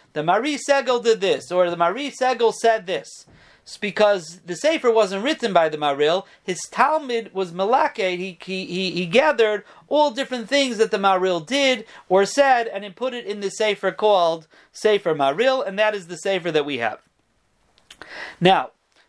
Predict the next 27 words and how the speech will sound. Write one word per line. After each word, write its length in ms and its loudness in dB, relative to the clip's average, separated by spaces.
the 80 -4
Maril 720 0
used 320 -8
to 100 0
darshan 540 0
as 160 -8
well 420 -2
as 160 -8
the 80 -8
Rav 220 2
of 100 -8
the 80 -8
city. 480 -2
In 120 -2
the 60 4
Akdama 640 0
to 220 0
the 140 -2
Sefer 340 0
Maril, 540 0
the 260 -2
Talmud 440 0
writes 360 0
that 140 -10
he 80 -8
would 160 -8
darshan, 720 -2